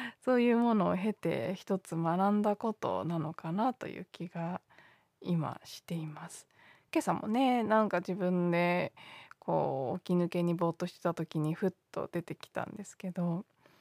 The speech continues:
ああ、私にもし何かね、すごく人より、うーん、優れたところがあるとしたら、その一つは、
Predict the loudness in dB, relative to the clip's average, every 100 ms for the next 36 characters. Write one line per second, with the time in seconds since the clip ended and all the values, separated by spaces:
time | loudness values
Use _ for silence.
0 | _ -20 -20 -20 -20 _ _ _ _ _
1 | 2 4 4 4 2 0 0 -2 0 2
2 | 2 2 2 2 4 2 0 -2 0 0
3 | -2 -16 -20 -20 _ -6 -4 -2 -2 2
4 | 2 2 2 4 4 4 2 0 -2 -8
5 | -12 -16 _ _ _ _ _ _ _ 0
6 | 2 4 4 4 2 0 2 4 6 4
7 | 4 4 4 8 8 8 6 4 2 -2
8 | 6 10 10 8 2 2 4 0 0 6
9 | 8 10